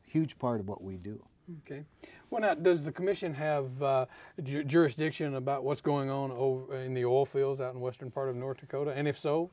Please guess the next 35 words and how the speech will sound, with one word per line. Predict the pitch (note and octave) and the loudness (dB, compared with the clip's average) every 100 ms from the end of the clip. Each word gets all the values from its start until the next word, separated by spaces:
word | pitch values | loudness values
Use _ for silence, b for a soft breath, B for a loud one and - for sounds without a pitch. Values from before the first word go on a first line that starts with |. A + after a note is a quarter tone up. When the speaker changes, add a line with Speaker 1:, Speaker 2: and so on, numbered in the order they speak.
| - | -4
Speaker 2:
what | C#3 D3 | -2 0
is | |
Speaker 1:
Sure. | G#2 | -2
Speaker 2:
it? | F2+ - - | -6 -12 -4
Speaker 1:
We | D#3 F3+ | 4 6
have | F3 E3+ | 8 8
a | C#3+ | 8
lot, | C3+ D3+ G2 - | 8 8 6 2
actually. | A#2+ - D3+ | -2 4 10
I | |
always | F#3+ G3 - | 12 12 10
say | D#3+ | 4
it's | B2 | 4
good | - D#3 | 0 0
to | C3 | 2
be | B2+ | 2
us. | A2+ G#2 C3+ | 2 0 -2
You | |
know, | C#3 | -2
it's | C3+ | -2
a | |
funny | A#2 D3 D3 | -2 0 0
thing. | A2+ C#3 A#2 | -2 -2 0
We | A#2 B2+ | 0 2
have, | B2+ A2 - b b - | 2 0 -8 b b -4
we | B2+ | -2
have | G#2+ | 2
regulatory | C#3 D#3 C#3+ C#3+ C3+ | 4 4 2 2 4
oversight | B2+ C3+ - C3+ | 4 2 0 2
over | A#2+ G#2+ G2 | 2 0 -2
a | |
hundred | F#2 C3+ C3+ - | -2 -2 -2 2
thousand | B2 B2+ A2+ A2+ G#2 E2+ - | 2 2 0 -2 -4 -8 -8
acres | B2+ C3+ C3 B2+ A2+ | -4 -2 0 0 0
of | F#2+ F2+ | -6 -8